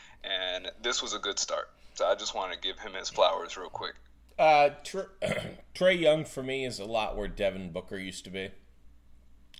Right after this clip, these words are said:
Speaker 2: I think C P three will legitimize Phoenix this year,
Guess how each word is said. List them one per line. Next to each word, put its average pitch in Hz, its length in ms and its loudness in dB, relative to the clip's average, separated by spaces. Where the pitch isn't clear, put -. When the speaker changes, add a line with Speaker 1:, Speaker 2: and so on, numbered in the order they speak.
Speaker 2:
I 113 140 2
think 104 340 -8
C 120 240 -2
P 101 200 -6
three 95 280 -6
will 87 160 -8
legitimize 85 800 -4
Phoenix 90 400 -8
this 92 180 -10
year, 104 220 -6